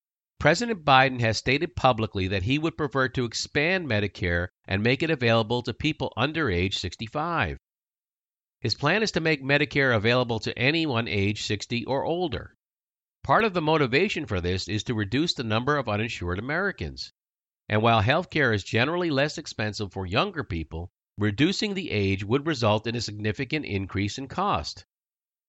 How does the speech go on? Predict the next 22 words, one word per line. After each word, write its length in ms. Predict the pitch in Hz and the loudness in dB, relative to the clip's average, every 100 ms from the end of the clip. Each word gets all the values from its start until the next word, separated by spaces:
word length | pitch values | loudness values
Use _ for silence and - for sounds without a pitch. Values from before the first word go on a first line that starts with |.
| _ - | _ -6
Of 100 | 147 - | -6 -2
course, 520 | 104 85 85 - - _ _ | -2 0 -2 -6 -14 _ _
funding 300 | - 180 214 | 0 0 0
that 180 | 185 165 | -2 -2
cost 420 | - 101 92 92 | 2 2 2 0
is 140 | 113 113 | -4 -2
where 240 | 117 135 | 2 2
the 140 | 143 147 | 2 0
real 340 | 107 104 117 | 2 2 2
problem 480 | - 87 82 92 123 | 0 0 0 0 -2
lies. 640 | 143 170 165 85 64 - _ _ _ _ _ _ - | -2 0 -2 -4 -8 -16 _ _ _ _ _ _ 0
President 400 | 131 120 120 92 | 2 2 0 2
Biden 400 | 120 156 156 113 | 2 2 0 0
has 200 | 113 113 | 0 0
proposed 540 | 110 - 151 139 117 | -4 -2 -2 0 0
that 140 | 113 107 | -2 -2
the 60 | |
cost 400 | 107 127 156 - | -2 0 0 0
of 80 | 135 | -4
these 180 | 127 113 | -2 -2
new 200 | 131 127 | -2 0
enrollees 840 | 110 104 113 107 127 160 123 107 | 0 2 2 4 4 2 2 0